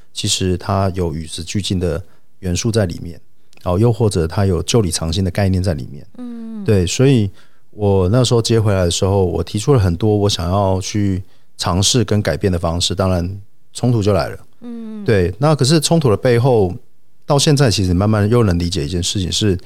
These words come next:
Speaker 1: 呃，其实长辈他们并不是不要，只是因为他们没有办法去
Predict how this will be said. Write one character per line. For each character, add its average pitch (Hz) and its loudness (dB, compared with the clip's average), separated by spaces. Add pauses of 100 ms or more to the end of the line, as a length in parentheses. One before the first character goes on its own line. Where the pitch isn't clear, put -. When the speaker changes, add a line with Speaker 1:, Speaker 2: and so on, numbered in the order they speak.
(440)
Speaker 1:
呃， 107 2
其 - 0
实 - 2
长 - 0
辈 104 4
他 95 2
们 98 2
并 113 2
不 90 -6
是 87 -2
不 - -12
要， 67 -10 (640)
只 117 -4
是 110 2
因 104 -4
为 95 2 (460)
他 - 0
们 123 6
没 95 4
有 87 2
办 101 0
法 90 0
去 92 -2